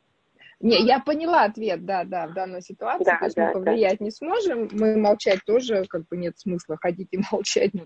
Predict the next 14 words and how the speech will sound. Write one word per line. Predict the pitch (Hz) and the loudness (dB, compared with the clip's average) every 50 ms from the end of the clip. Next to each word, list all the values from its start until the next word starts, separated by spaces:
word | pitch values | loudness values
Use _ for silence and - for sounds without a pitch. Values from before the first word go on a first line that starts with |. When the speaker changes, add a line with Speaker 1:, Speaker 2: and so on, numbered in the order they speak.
| - - | -4 -4
Speaker 1:
тоже | 214 - - | -2 -2 -2
как-то | - - _ _ _ _ _ | -8 -12 _ _ _ _ _
странно. | - - 180 170 170 170 175 - _ _ - - - - - - _ _ | -8 -6 -6 -6 -6 -8 -10 -12 _ _ -20 -20 -20 -20 -20 -20 _ _
Ну, | - 202 247 285 294 277 - 339 | -8 -8 -6 -6 -8 -8 -2 2
Speaker 2:
Да. | 339 311 | 4 4
Speaker 1:
просто | 294 269 - - 240 | 4 2 0 -4 0
удаляем | 202 269 320 330 302 | 6 8 10 10 10
Speaker 2:
Нет, | 240 196 220 | 10 8 6
Speaker 1:
мысли | 208 | 6
Speaker 2:
понятно, | 285 320 - 294 233 165 180 185 | 6 8 8 8 6 6 4 6
Speaker 1:
оттуда. | 190 220 | 4 6
Speaker 2:
нет, | 254 247 196 - 214 | 6 6 4 4 4
нет, | 185 175 170 - | 2 2 2 2
нет. | 165 135 135 | 0 -2 -2